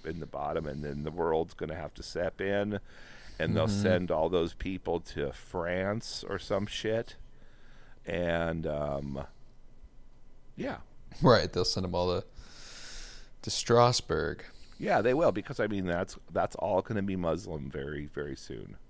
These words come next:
Speaker 1: all of that.
Speaker 2: Yeah.
Speaker 1: But that,
Speaker 2: Seriously.
Speaker 1: that there's nothing we can do now. That's o-,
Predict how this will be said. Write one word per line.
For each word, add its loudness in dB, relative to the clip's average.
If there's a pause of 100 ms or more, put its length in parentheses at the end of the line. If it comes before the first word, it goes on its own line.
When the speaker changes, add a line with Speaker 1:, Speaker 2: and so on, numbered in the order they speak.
(140)
Speaker 1:
all -8
of -12
that. -8
Speaker 2:
Yeah. 0 (960)
Speaker 1:
But 4
that, 10
Speaker 2:
Seriously. 2
Speaker 1:
that 4
there's 2
nothing 2
we -2
can -6
do -2
now. -2
That's -4
o-, 4